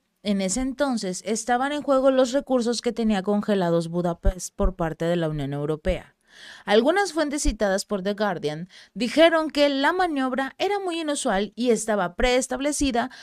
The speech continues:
por los participantes. Mitchell calificó obviamente este resultado como un momento histórico que garantizaba la credibilidad y la fortaleza de la Unión Europea,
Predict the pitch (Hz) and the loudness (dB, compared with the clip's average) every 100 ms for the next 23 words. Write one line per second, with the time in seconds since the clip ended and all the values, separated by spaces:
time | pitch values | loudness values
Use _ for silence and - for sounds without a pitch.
0 | - - 262 226 202 214 - _ - 196 | -8 0 2 2 2 0 -8 _ -2 -2
1 | 175 - 185 185 185 180 - 80 123 - | -2 -4 -4 -4 -6 -10 -12 -12 -14 -14
2 | - - - - - - 214 247 226 269 | -14 -14 -16 -20 -20 -6 0 2 2 2
3 | 247 220 202 185 196 214 220 - 220 240 | 2 2 2 0 0 4 4 4 4 4
4 | 220 202 196 202 214 214 202 190 185 175 | 4 2 2 0 0 -2 0 0 0 -2
5 | 170 180 196 - 202 180 185 196 196 196 | 2 4 4 4 2 2 2 2 0 0
6 | 196 208 - 226 214 - 226 202 214 220 | 0 0 0 -2 -2 2 4 4 2 2
7 | 247 226 170 170 170 170 170 - 196 190 | 0 0 -2 -2 -4 -6 -6 -2 0 0
8 | 185 170 - 240 233 240 240 233 214 185 | 0 -2 0 2 2 2 -2 0 0 0
9 | 202 185 170 170 160 175 196 208 180 170 | 0 -2 -2 -4 -2 -2 0 0 -2 -4
10 | 156 151 160 175 208 214 233 202 | -4 -6 -6 -4 -4 -4 -2 -2